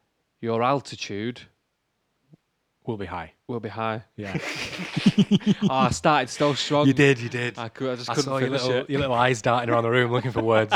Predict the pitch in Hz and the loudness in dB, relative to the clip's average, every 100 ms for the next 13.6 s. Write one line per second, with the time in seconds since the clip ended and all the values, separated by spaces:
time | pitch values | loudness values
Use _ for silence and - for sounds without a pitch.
0 | - - 170 127 - 196 139 156 147 147 | 0 4 6 4 2 0 2 4 4 2
1 | 135 - - - - - - - - 135 | 0 -4 -16 -20 -20 -20 -20 -16 -4 -2
2 | 151 139 170 208 190 170 156 165 156 131 | -2 -2 0 2 0 0 0 -2 0 0
3 | 123 117 104 101 95 _ _ - 165 - | 0 -4 -6 -4 -6 _ _ -4 -2 -2
4 | 143 131 117 110 92 87 82 - - - | -2 -2 -4 -6 -6 -12 -16 -20 -12 -4
5 | 117 131 - 131 135 135 131 120 - 120 | -4 -4 -2 -2 -2 -2 -2 -2 -2 -2
6 | 117 104 95 90 - 98 - 98 110 107 | -2 -4 -6 -10 -10 -10 -8 -4 0 0
7 | 98 90 - - _ - 165 180 147 - | -2 -6 -12 -16 _ -2 0 0 -2 -4
8 | 107 101 - - 95 85 131 120 110 101 | -4 -4 -6 -6 -8 -6 -4 -2 -4 -6
9 | - _ - 120 - 185 - 135 107 117 | -20 _ -6 -4 -2 -4 -4 -6 -4 -4
10 | 113 98 135 139 104 120 90 95 - 120 | -6 -4 -2 0 -2 -4 -6 -10 -6 -4
11 | 110 - 127 120 - 110 - 101 98 104 | -6 -4 -4 -4 -6 -10 -8 -10 -8 -6
12 | 104 98 90 - 101 - 98 95 - 95 | -6 -6 -8 -8 -8 -8 -10 -8 -8 -8
13 | 98 98 87 - 80 80 | -8 -8 -10 -12 -14 -14